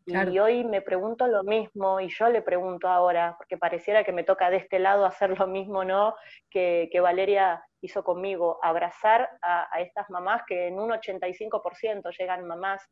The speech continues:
Speaker 1: y no papás, solamente el
Speaker 2: Mm.
Speaker 1: quince por ciento son papás que acompañan. Y, y yo creo que es la frase que más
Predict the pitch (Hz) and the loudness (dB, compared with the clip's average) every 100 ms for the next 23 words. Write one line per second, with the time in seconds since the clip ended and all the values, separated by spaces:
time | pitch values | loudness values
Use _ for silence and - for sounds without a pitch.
0 | - 170 180 170 175 175 - _ _ _ | -18 -10 -8 -4 -6 -6 -14 _ _ _
1 | _ 175 170 175 202 196 180 180 175 160 | _ -8 -6 -4 -4 -4 -4 -14 -20 -20
2 | - 160 156 156 156 - 170 165 165 - | -18 -18 -16 -16 -18 -16 -12 -12 -12 -16
3 | - 160 165 - 160 160 170 160 160 165 | -14 -10 -12 -12 -18 -16 -12 -12 -12 -16
4 | 185 _ _ _ _ _ - _ _ _ | -18 _ _ _ _ _ -20 _ _ _
5 | _ _ _ _ - - 226 233 - 220 | _ _ _ _ -20 -10 -8 -8 -6 -8
6 | - 262 285 285 277 262 - 247 - 262 | -6 0 0 0 -2 -4 -2 -4 -4 -6
7 | 220 208 226 | -4 -2 -2